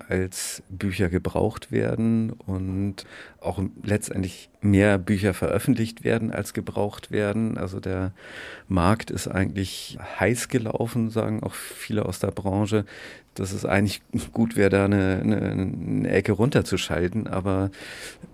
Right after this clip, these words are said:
das macht ja unsere ganze Wirtschaft. Also alles ist auf Wachstum und schneller und mehr und mehr. Und das Runterschalten ist total schwierig. Und dementsprechend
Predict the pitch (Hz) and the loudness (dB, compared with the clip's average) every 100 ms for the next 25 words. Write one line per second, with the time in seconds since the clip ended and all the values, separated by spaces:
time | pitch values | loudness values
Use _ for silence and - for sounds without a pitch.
0 | - 92 101 90 110 98 98 92 98 107 | 0 4 4 4 2 4 4 4 4 2
1 | 90 113 - 98 - - - 101 104 107 | 2 0 4 4 4 -8 -6 -4 -2 0
2 | 101 104 - - 95 92 90 - - 110 | 0 0 -4 -4 -2 0 0 0 -2 4
3 | 113 92 92 101 98 107 107 101 98 98 | 4 4 0 0 2 2 2 2 4 6
4 | 113 117 98 95 98 117 117 - - - | 6 4 2 2 4 4 2 -6 -12 -12
5 | - - - - 101 104 101 - 90 - | -14 -18 -4 2 4 4 2 2 2 2
6 | 92 95 - - 110 - - 101 98 - | 2 2 2 2 0 -2 -2 2 2 6
7 | 123 92 80 - - _ 95 90 85 85 | 6 6 2 -2 -14 _ 2 4 4 0
8 | 87 - 92 87 87 - - 87 - 98 | -2 -4 -2 0 0 -2 -2 -2 0 -2
9 | 95 | -2